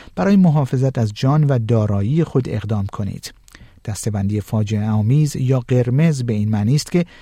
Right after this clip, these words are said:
برای زنده ماندن باید منطقهٔ خطر آتش سوزی را ترک کنید. آقای وب می‌گوید طرح بقای شما در آتش سوزی و نحوهٔ واکنش شما به شرایط خاص شما بستگی دارد.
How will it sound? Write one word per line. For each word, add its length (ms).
برای 280
زنده 320
ماندن 440
باید 400
منطقهٔ 580
خطر 560
آتش 300
سوزی 320
را 200
ترک 280
کنید. 460
آقای 280
وب 300
می‌گوید 420
طرح 320
بقای 520
شما 300
در 160
آتش 320
سوزی 300
و 120
نحوهٔ 440
واکنش 560
شما 400
به 100
شرایط 480
خاص 420
شما 340
بستگی 460
دارد. 400